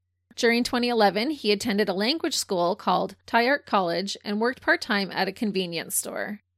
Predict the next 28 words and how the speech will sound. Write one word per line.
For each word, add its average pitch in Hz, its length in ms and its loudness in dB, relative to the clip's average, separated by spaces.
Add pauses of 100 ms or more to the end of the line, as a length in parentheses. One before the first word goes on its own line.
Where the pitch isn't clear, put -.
(280)
He 247 160 -2
registered 262 540 2
in 294 100 -2
twenty 240 320 -4
twelve 175 420 2
as 202 160 0
an 202 100 -2
international 220 640 -2
student 214 680 -2
and 208 100 -2
an 202 80 0
undergraduate 214 960 0
in 202 200 -2
the - 120 -6
engineering 214 720 -2
and 196 180 -6
computer 208 380 -4
science 185 420 -4
facility 220 800 -2
at 202 200 2
Concordia 214 540 0
University 247 760 -2
in 196 200 -6
Montreal, 196 440 -2
Quebec. - 560 -8 (500)
On 220 120 0
May 208 180 2
first, 277 600 2